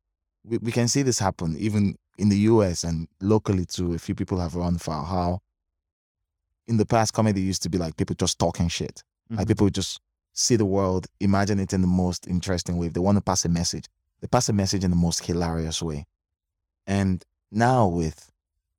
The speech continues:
Speaker 1: sensibilities changing and,
Speaker 2: Mm.
Speaker 1: you know, there's something called cancel culture,
Speaker 2: Mm-hmm.
Speaker 1: and
Speaker 2: Mm-hmm.
Speaker 1: people are less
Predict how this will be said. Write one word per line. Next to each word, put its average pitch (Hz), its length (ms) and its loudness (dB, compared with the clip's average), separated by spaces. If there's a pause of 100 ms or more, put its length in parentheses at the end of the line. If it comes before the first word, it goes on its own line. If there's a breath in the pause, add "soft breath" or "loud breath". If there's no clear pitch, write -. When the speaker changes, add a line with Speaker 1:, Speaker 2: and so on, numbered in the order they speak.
(100)
Speaker 1:
sensibilities 104 840 0
changing 82 640 -2
and, 85 440 -4 (180)
Speaker 2:
Mm. 85 140 -8 (120)
Speaker 1:
you 92 120 -2
know, 85 100 2
there's 82 140 -2
something 98 280 2
called 90 220 -2
cancel 85 400 0
culture, 85 680 -4
Speaker 2:
Mm-hmm. 101 360 -6
Speaker 1:
and 80 360 -4
Speaker 2:
Mm-hmm. 98 160 -10 (340)
Speaker 1:
people 131 280 4
are 113 80 6
less 95 560 2